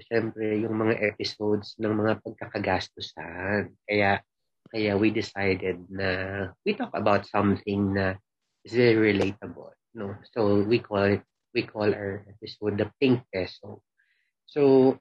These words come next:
<clears throat> so why Pink Peso? So, um, uh, anyway,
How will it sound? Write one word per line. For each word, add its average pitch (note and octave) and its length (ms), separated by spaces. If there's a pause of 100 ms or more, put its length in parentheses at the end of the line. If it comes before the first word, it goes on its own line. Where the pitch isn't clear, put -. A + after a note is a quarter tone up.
<clears throat> - 1120
so D#3+ 160
why A3+ 240
Pink G#3 240
Peso? F#2 560
So, A#2+ 320 (480)
um, B2+ 800 (640)
uh, A2 720 (1300)
anyway, E3 320